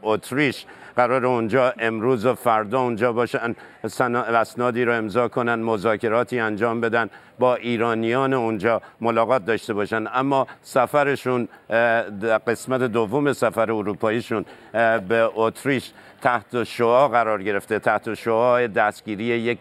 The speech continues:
دیپلمات، اه، در اتریش، یک دیپلمات ایرانی در اتریش که روز شنبه در آلمان دستگیر شد.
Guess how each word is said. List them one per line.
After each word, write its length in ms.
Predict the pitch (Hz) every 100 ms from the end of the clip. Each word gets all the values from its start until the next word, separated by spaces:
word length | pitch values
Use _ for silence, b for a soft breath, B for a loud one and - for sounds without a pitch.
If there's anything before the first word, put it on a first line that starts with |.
| 92
دیپلمات، 600 | 104 95 101 107 113 123 - B B B
اه، 220 | 120 110
در 320 | 98 107 104 -
اتریش، 520 | 101 98 123 127 -
یک 140 | 117 -
دیپلمات 480 | 113 101 107 110 117
ایرانی 440 | 107 101 101 117
در 180 | 113 110
اتریش 480 | 104 - 135 127 -
که 100 | 120
روز 300 | 107 117 113
شنبه 760 | 117 - 120 110 110 110 127 B B B
در 200 | 120 113
آلمان 520 | 110 113 113 123 139
دستگیر 480 | 117 110 - 110 101
شد. 280 | - 101